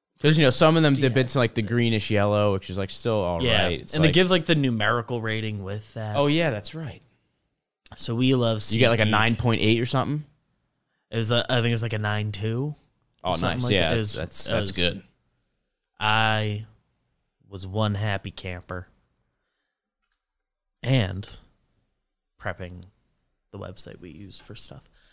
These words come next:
Speaker 2: Um, thank you for Se-, to SeatGeek for sponsoring the show. Over under. The line today, Garrett Cole, Luis Castillo.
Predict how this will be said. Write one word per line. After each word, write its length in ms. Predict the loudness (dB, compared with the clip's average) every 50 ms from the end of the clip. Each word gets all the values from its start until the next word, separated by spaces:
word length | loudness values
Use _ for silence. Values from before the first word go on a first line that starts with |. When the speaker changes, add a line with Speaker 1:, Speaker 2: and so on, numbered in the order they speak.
| _ _ _
Speaker 2:
Um, 840 | -2 0 2 4 4 2 2 0 0 -2 -2 -4 -4 -4 -6 -6 -8 -10 -14 _ _ _ _ _ _ _ _ _ _ _ _ _ _ _ _ _ _ _ _ _ _ _ _ _ _ _ _ _ _ _ _ _ _ _ _ _ _ _ _ _ _ _ _ _ _ _ _ _ _ _ _ _ _ _ _ _ _ _ _ _ _ _ _ _ _ _ _ 0
thank 160 | 2 2 2
you 60 | 2
for 100 | -2 -4
Se-, 220 | -4 -4 -4 -4 -4
to 120 | -2 -2
SeatGeek 300 | -2 -4 -4 -6 -8 -10
for 80 | -10 -12
sponsoring 520 | -10 -6 -6 -4 -4 -6 -6 -8 -10 -10 -10
the 60 | -10
show. 360 | -8 -8 -8 -8 -8 -10 -14 -16 _ _ _ _ _ _ _ _ _ _ _ _ _ _ _ _ _ _ _ _ _ _ _ _ _ _ _ _ _ 0 2
Over 320 | 4 4 6 6 6 6
under. 480 | 6 6 6 6 6 4 4 2 0 -4 -12 _ _ _ _ _ _ _ _ _ _ _ _ _ _ _ _ _ _ _ _ _ _ -6
The 80 | -2
line 420 | 2 4 4 6 6 6 6 4 2
today, 320 | 2 2 2 2 2 2
Garrett 380 | 0 0 0 0 0 -2 -4 -6
Cole, 520 | -4 -2 -2 0 0 -2 -4 -6 -8 -12 -12
Luis 400 | -10 -8 -6 -4 -4 -6 -6 -8
Castillo. 800 | -8 -8 -8 -8 -8 -8 -10 -10 -8 -8 -8 -8 -10 -12 -18